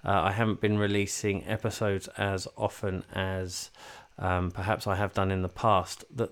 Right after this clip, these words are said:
the sole reason for that is just at the moment, um, things are pretty busy. So I am planning around September, October time to get back to releasing new series of this show.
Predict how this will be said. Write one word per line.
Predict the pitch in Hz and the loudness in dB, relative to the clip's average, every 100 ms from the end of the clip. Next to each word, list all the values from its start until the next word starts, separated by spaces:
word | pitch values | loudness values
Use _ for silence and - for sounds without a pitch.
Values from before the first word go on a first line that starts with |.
| - | -4
the | 113 | -2
sole | 104 - 135 123 | 0 4 6 8
reason | 123 123 107 | 8 6 4
for | 98 107 | 2 2
that | 104 - | 2 2
is | 101 95 | -2 -4
just | - - 107 95 - - | -6 -2 0 -2 -8 -6
at | 101 | -4
the | 101 | 0
moment, | 107 107 98 95 - - - - - | 2 4 2 -2 -6 -20 -20 -20 -6
um, | 98 92 - - | 0 0 -2 -6
things | - 104 95 | 0 2 2
are | - 98 | -2 -4
pretty | - - 98 - 95 - | -4 -6 -6 -6 -6 -4
busy. | - 98 90 80 | -2 -2 -2 -4
So | - 110 104 | -2 2 2
I | 80 107 - | 4 4 4
am | 117 135 135 | 4 4 4
planning | - 131 120 113 104 101 - - _ - | 2 4 6 6 4 0 -8 -20 _ -2
around | 107 110 107 104 | 4 6 6 4
September, | - 117 - 117 104 | 2 -2 0 0 2
October | 90 - 135 127 | 0 2 4 4
time | - 131 123 120 | 4 4 6 4
to | - 123 110 | 0 0 0
get | 104 107 - | 0 -2 0
back | - 107 - - | 2 2 0 -8
to | - 113 101 92 - - - | -2 0 0 -4 -10 -20 -8
releasing | - 104 107 104 - 107 101 101 | 0 4 4 2 2 2 4 4
new | 110 107 | 4 2
series | - - 107 101 95 - | 2 2 4 4 0 -4
of | - 95 92 98 | -6 -4 -4 -2
this | 113 120 | 0 2
show. | - - 123 117 | 0 4 6 6